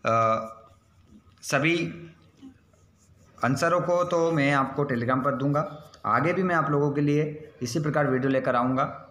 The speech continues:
तो आप सभी channel को subscribe करके रखिए, ताकि आपकी वार्षिक परीक्षा दो हज़ार चौबीस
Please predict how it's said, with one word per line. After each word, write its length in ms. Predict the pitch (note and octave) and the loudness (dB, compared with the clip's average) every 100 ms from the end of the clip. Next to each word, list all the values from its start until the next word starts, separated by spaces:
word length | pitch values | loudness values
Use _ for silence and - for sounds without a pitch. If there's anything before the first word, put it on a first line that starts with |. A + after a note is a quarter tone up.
| - | -8
तो 60 | C3+ | -2
आप 120 | C3+ | -2
सभी 320 | - D#3 F#3+ | 0 0 0
channel 260 | D#3+ D#3+ C#3+ | 0 0 2
को 100 | C#3+ | 0
subscribe 600 | C3+ - - D3 E3 E3+ | -4 -8 -4 0 0 0
करके 220 | E3 D3+ D3 | -2 -2 -2
रखिए, 360 | C3+ - D3 F3+ - - - | -2 0 -2 -2 -10 -14 -2
ताकि 340 | B2+ B2+ C#3 | -2 0 0
आपकी 300 | B2 A2 B2+ | 0 0 -2
वार्षिक 480 | A2+ B2+ - G3+ G3 | 0 0 0 -4 -2
परीक्षा 600 | C#3+ C3 - C3 C3 - A2+ | -2 -2 -2 -2 -2 -4 -4
दो 180 | B2+ | -2
हज़ार 380 | B2+ B2+ A#2 A2+ | -2 -2 0 0
चौबीस 580 | A#2 A#2+ C3 D3 - | -2 -2 0 -2 -4